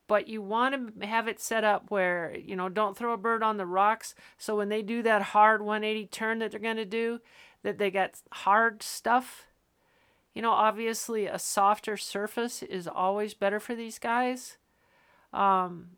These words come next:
and surfaces that allow for them to just move a little bit, you know, without such hard crashing kind of things. Um,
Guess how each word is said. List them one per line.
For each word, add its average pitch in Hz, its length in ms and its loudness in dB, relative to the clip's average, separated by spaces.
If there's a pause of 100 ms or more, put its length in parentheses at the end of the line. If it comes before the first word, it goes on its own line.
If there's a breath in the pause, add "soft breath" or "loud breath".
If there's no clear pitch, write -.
(120)
and 190 180 -6
surfaces 214 540 -6
that 208 120 -2
allow 196 380 4
for 202 160 -6
them 196 280 0
to 190 200 -12
just 208 240 -12
move 202 440 -2
a 196 40 -2
little 196 260 -4
bit, 190 320 -4 (440 soft breath)
you 214 120 -8
know, 196 160 0
without 196 380 2
such - 200 -10
hard 202 800 4
crashing 196 640 -2
kind 180 260 -8
of 165 120 -10
things. - 480 -14 (520 loud breath)
Um, 180 440 0